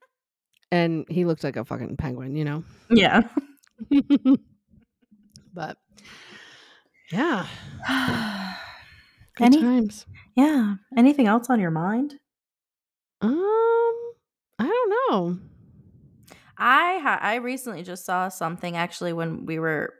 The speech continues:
Speaker 2: getting ready to come on <laughs> here. Um, what, where was it? It was some, um, what is his name?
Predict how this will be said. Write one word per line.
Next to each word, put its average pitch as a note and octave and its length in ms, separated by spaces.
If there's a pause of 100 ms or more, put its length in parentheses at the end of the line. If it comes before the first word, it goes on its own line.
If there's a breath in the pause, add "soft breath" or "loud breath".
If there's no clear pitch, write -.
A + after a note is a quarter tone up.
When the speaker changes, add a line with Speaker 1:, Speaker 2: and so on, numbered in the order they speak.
(220)
Speaker 2:
getting F3 280
ready E3 240
to D#3 40
come E3 240
on D3+ 200
<laughs> - 120
here. A#3 220 (1600 loud breath)
Um, G#3 500
what, D4 280
where C#4+ 200
was C#4 280
it? E3+ 300 (1000)
It A#3+ 120
was A#3+ 220
some, C4 400
um, G#3+ 480
what A#3+ 160
is B3+ 140
his A3+ 180
name? F#3 640